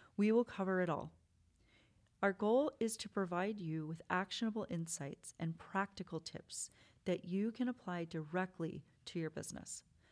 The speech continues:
Scaling Sessions is your go-to resource if you are looking to grow your business with efficiency and confidence. We're here to make the process of scaling less daunting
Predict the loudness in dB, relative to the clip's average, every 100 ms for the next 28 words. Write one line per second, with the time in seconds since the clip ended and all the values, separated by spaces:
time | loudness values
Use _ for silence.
0 | -20 -20 -16 -10 0 2 2 0 -2 -2
1 | -2 -2 -4 -4 -4 -2 0 0 -2 -4
2 | -2 -2 -2 -2 -2 -6 -4 -4 0 4
3 | 4 4 0 0 -2 -2 -4 0 2 2
4 | 0 0 -2 -2 -4 -4 -8 -14 -20 -20
5 | _ 0 2 0 0 0 -2 0 0 -2
6 | -6 _ _ -2 2 2 0 -4 -4 -4
7 | -6 -8 -8 -8 -10 _ _ _ _ _
8 | 2 4 4 2 2 0 -2 -2 -2 -6
9 | -14 -4 -2 -2 -4 -6 -6 -8 -8 -6
10 | -2 -2 0 -2 -6 -8 -4 0 0 0
11 | -2 -2 -2 -2 -6 -6